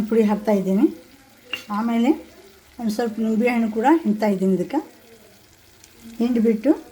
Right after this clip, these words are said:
ಇದು ಸ್ವಲ್ಪ ಕುದಿಬೇಕು, ಬೇಯಬೇಕು. ಆವಾಗ ಬೆಂದ ಬೇಳೆ ಇದಕ್ಕೆ ಹಾಕಬೇಕು. ನೋಡಿ, ಇಷ್ಟೊಂದು ಈಸಿ ಮೆಥಡ್ ಅಲ್ಲ ಇದು ಮಾಡ್ಕೊಳ್ಳೋದು. ಅದೇ ತವಿ ಮತ್ತು ಇದನ್ನು ಸಾರು ತಿಂದು ತಿಂದು ಮಾವಿನಕಾಯಿ, ಮಾವಿನ ಹಣ್ಣಿನ ಸಾರು, ಮಾವಿನಕಾಯಿ ಸಾರು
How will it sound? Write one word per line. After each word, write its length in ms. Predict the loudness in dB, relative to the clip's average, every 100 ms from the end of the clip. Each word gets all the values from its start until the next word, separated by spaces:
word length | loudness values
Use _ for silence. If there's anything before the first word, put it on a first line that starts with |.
| -20 -20 -20 -12 -6
ಇದು 100 | -6
ಸ್ವಲ್ಪ 500 | 2 4 4 2 -2
ಕುದಿಬೇಕು, 400 | 0 2 0 2
ಬೇಯಬೇಕು. 500 | 0 4 2 2 0
ಆವಾಗ 340 | 2 0 -2 -4 -6 -20 -20 _
ಬೆಂದ 260 | -4 0 0
ಬೇಳೆ 300 | 2 2 2
ಇದಕ್ಕೆ 240 | 0 -4
ಹಾಕಬೇಕು. 540 | -4 -4 -4 -2 -4 -6 -14 -20 -20 -20 _
ನೋಡಿ, 260 | -4 -2 -2
ಇಷ್ಟೊಂದು 420 | -4 2 4 4
ಈಸಿ 240 | 2 2 2
ಮೆಥಡ್ 340 | 4 0 0
ಅಲ್ಲ 140 | 0
ಇದು 200 | 2 0
ಮಾಡ್ಕೊಳ್ಳೋದು. 560 | 0 -4 -2 -2 -2 -8 -16 _ -20 -6
ಅದೇ 220 | 2 4 6 4 4 2 -2 -6
ತವಿ 360 | 0 0 0 -2
ಮತ್ತು 300 | -4 -4 0
ಇದನ್ನು 380 | 0 0 -4 -6 -6 -12 -18 -20 0
ಸಾರು 420 | 4 6 4 0 -4
ತಿಂದು 180 | -6 -4
ತಿಂದು 260 | -4 -4 -4
ಮಾವಿನಕಾಯಿ, 600 | -2 -2 -2 -2 0 0
ಮಾವಿನ 380 | 0 0 0
ಹಣ್ಣಿನ 260 | 0 2 0
ಸಾರು, 380 | 2 2 2 0 -2 -8 -12 0
ಮಾವಿನಕಾಯಿ 600 | 0 0 -2 2 2 2
ಸಾರು 400 | 4 4 4